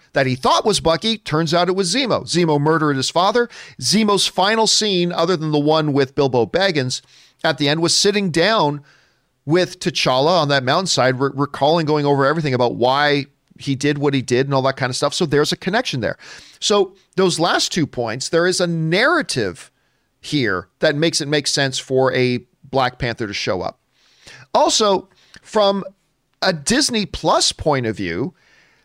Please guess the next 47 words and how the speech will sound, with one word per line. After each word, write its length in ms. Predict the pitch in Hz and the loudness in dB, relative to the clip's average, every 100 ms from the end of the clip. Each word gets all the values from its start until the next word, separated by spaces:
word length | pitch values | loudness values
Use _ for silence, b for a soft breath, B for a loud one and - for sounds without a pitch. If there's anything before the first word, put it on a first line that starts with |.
| b _ _ _ _ _ _ _ _ - | b _ _ _ _ _ _ _ _ 0
is 180 | 233 240 | 0 2
there 180 | 247 | 2
a 60 | 254 | 4
more 220 | 202 226 | 4 4
significant 600 | 220 220 180 226 240 220 | 2 0 -2 -2 -2 -6
cameo 460 | - 196 262 226 170 | -2 0 0 2 2
you 140 | 185 | 0
could 160 | 170 - | -2 -2
possibly 480 | 170 196 208 202 190 | -2 -2 -2 -2 0
have 300 | 156 220 233 | 0 0 0
in 100 | 139 | 0
Falcon 360 | 147 123 127 | 0 0 0
and 80 | 113 | -2
Winter 160 | 107 104 | -2 -2
Soldier? 360 | - 101 - | -2 -2 -4
Maybe 380 | 135 175 320 320 | -4 0 2 2
other 240 | 190 220 233 | 2 2 2
than 160 | 185 | 0
Captain 380 | - 175 175 170 | -2 -2 0 0
America 400 | 139 156 160 147 | 2 2 2 0
himself, 840 | 123 107 - - 196 165 101 - _ _ _ _ _ _ _ _ - | -2 -2 -2 0 2 2 0 -4 _ _ _ _ _ _ _ _ -2
is 160 | 175 | 0
there 220 | 190 220 | 2 2
another 380 | 208 185 226 226 | 2 0 2 0
cameo 440 | 208 - 160 165 180 | -2 -2 0 0 0
that 160 | 180 | 0
could 140 | 190 160 | -2 -2
have 280 | 139 151 | 0 0
the 80 | 143 | -2
sort 300 | 147 175 175 | -6 -2 -2
of 100 | 190 | -2
impact 580 | 151 151 135 107 107 - _ _ _ | -2 -2 -2 -2 -2 -6 _ _ _
as 180 | 147 156 | -2 0
a 120 | 175 | -2
Black 360 | 135 143 147 - | -2 0 0 -2
Panther 400 | 170 233 277 139 | -4 -4 -2 -4
would, 260 | 107 113 | 0 -2
e-, 80 | 190 | -2
even 420 | 233 247 277 294 | -4 -2 0 0
understanding 560 | 247 233 - 214 226 196 | -2 -2 -2 -2 -2 -2
that 120 | 156 | -2
they 80 | 170 | 0
were 80 | 165 | -2
putting 220 | 180 165 | -2 -4
this 100 | 143 | -4
together 220 | 147 143 | -2 -2
before 560 | 127 123 165 196 196 | -4 -6 -2 2 2